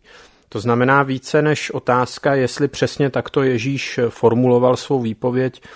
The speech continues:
by nás měla možná zajímat otázka, proč si Marek myslí, že to je pro nás tak důležité, abychom to četli. A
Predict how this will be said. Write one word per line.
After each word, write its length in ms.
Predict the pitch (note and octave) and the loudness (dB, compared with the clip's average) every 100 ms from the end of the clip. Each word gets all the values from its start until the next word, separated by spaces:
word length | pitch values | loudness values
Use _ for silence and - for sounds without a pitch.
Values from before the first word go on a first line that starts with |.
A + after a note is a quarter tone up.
| - _ A#2 | -20 _ 0
by 60 | |
nás 180 | A#2 A#2+ | 2 2
měla 220 | A#2+ A#2+ | 2 2
možná 320 | B2 A#2+ B2 | 2 2 2
zajímat 340 | A#2+ A#2+ B2 B2 | 2 2 0 -2
otázka, 440 | A#2 A#2 - B2 | -2 -4 -4 -8
proč 520 | - B2 B2+ - - - | -2 2 2 2 -10 -12
si 180 | - A#2+ | -4 -2
Marek 320 | A2+ A#2+ - | 0 -2 -4
myslí, 300 | G#2+ - A2+ | -8 -6 -6
že 80 | A2+ | -6
to 120 | A#2 | -6
je 60 | |
pro 200 | G#2+ G#2+ | -6 -6
nás 220 | G#2+ G#2 - | -6 -8 -8
tak 180 | A#2+ | -8
důležité, 480 | A2+ A2 G#2 A2 A2 | -6 -4 -4 -6 -8
abychom 340 | G#2+ G#2+ A2+ G#2+ | -8 -6 -6 -6
to 120 | A#2 | -8
četli. 520 | - A2 - G#2 A#2 - - - _ _ - _ | -6 -8 -4 -6 -8 -16 -20 -20 _ _ -20 _
A 400 | - G#2+ G#2 A2 | -2 2 2 0